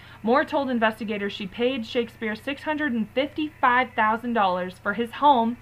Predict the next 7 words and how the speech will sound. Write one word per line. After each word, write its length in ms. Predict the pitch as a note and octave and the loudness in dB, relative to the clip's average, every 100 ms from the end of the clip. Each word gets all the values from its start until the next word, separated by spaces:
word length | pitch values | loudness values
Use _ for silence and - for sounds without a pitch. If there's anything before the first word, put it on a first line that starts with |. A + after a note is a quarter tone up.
| - - - - | -14 -20 -12 0
and 140 | A3+ | 6
bought 240 | A3 A3 G#3 | 8 8 6
a 60 | |
hundred 300 | G#3 B3+ D#4 | 0 -4 -4
and 80 | C#4 | -6
eighty-five 500 | A#3+ B3+ B3+ A#3 A#3 | -4 -4 0 2 2
thousand 520 | A#3 A3 A3 A3+ A3+ | 0 0 0 -2 -4